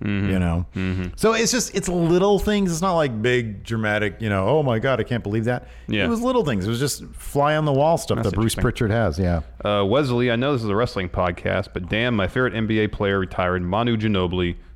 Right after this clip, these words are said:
Speaker 1: Who should I root for now?
Speaker 2: Manu retired,
Speaker 1: Yeah, he announced his
Speaker 2: finally.
Speaker 1: retirement today.
Speaker 2: Was it, like, twenty-three years, something like that?
Speaker 1: Sixteen, I think.
Speaker 2: Really?
Speaker 1: Yeah.
Speaker 2: I thought he'd been around as long as Kobe.
Speaker 1: Guess not.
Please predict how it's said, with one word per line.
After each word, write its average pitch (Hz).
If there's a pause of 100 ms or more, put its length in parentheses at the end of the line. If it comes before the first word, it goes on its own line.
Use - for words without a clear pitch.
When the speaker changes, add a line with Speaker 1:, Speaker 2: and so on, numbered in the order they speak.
Speaker 1:
Who 165
should 135
I 113
root 104
for 113
now? 101
Speaker 2:
Manu 131
retired, 151
Speaker 1:
Yeah, -
he 95
announced 98
his -
Speaker 2:
finally. 90
Speaker 1:
retirement 101
today. 85
Speaker 2:
Was 117
it, 87
like, 78
twenty-three 107
years, 117
something 127
like 127
that? 143
Speaker 1:
Sixteen, 165
I 85
think. - (480)
Speaker 2:
Really? 254
Speaker 1:
Yeah. 113
Speaker 2:
I -
thought 311
he'd 294
been 156
around 156
as 147
long 147
as 127
Kobe. 214 (760)
Speaker 1:
Guess -
not. 104